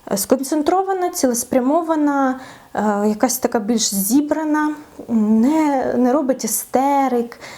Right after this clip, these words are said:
не, не б'є посуд, знаєте, не, не оце таке італійські емоції. Вона, з нею все передбачувано,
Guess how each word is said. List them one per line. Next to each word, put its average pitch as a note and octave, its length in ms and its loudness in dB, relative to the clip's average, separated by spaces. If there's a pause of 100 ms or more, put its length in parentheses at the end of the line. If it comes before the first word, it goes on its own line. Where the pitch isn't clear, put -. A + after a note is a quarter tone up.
(120)
не, A#3 140 4
не B3 180 2
б'є A#3 240 2
посуд, B3 800 0
знаєте, A#3+ 440 0
не, G#3+ 200 2
не A3+ 140 4
оце A3+ 220 0
таке A3+ 260 -2
італійські A#3+ 880 0
емоції. A3+ 960 0 (300)
Вона, F4+ 360 2
з A#3 100 -2
нею D#4 280 2
все C#4+ 320 0
передбачувано, A#3 1160 -2